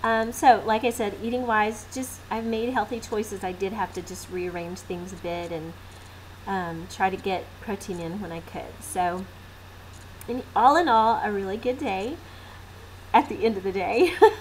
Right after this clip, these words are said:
Um, and I also wanted to say, I've had so much fun with people responding to the videos. It's crazy to me that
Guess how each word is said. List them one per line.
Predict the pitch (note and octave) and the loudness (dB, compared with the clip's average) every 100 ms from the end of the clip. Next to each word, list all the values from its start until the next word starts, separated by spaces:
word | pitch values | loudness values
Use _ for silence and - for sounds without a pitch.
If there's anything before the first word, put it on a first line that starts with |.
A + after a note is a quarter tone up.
| - - - - - | -10 -12 -10 -8 0
Um, | A#3 B3 G#3+ F#3+ F#3 - A#3 | 4 6 6 2 -6 -4 0
and | C#4 | 4
I | C4+ | 6
also | F#4 B4 | 8 8
wanted | B4+ D4+ | 8 6
to | C#4 | 4
say, | B3 B3 G3 F#3 | 2 2 2 2
I've | A#3+ D4 | 4 2
had | C#4+ D4 G3+ | 4 2 2
so | - - D#4 F4+ | -4 -4 -2 0
much | F#4 F4+ - | 2 0 -2
fun | - C4 A3 G#3+ | -2 0 0 -2
with | G#3+ - | -4 -4
people | B3 B3+ | -4 -2
responding | A3+ A3+ - G3+ G#3 G#3+ | -2 -4 -4 -2 -2 -4
to | G#3 | -4
the | G3 F#3 | -4 -4
videos. | F#3+ F3+ D#3 E3 - - - - | -4 -4 -6 -10 -14 -18 -18 -2
It's | B3+ C4 | -2 -2
crazy | - - F4 F#4+ E4+ | -8 -2 0 0 -2
to | - | -4
me | A3+ G3 F#3+ | -2 -2 -2
that | F3 | -4